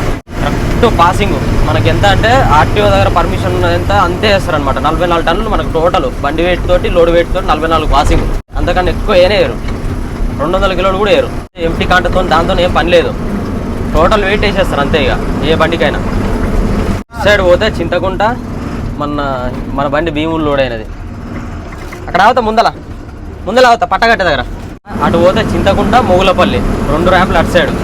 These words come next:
అక్కడ సైడ్ ఫుల్ బండ్లు ఉన్నాయంట. మనతో పాటు వచ్చిండుగా మరి ఆ బండి ఇంకా అసలు లైన్లోనే ఉందండి, లోడ్ కూడా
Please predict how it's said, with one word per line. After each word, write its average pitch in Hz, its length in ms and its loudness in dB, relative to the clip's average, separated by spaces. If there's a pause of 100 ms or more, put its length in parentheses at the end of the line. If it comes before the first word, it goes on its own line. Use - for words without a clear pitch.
(440)
అక్కడ - 200 -2
సైడ్ 185 160 0
ఫుల్ 175 220 0
బండ్లు 180 200 2
ఉన్నాయంట. 147 260 0 (100)
మనతో - 260 0
పాటు 170 160 0
వచ్చిండుగా 180 380 -2
మరి 165 140 0 (100)
ఆ - 20 2 (180)
బండి 156 220 -2
ఇంకా 170 200 0
అసలు 143 180 -4
లైన్లోనే 175 320 0
ఉందండి, 135 260 -2
లోడ్ 160 160 0
కూడా 180 100 4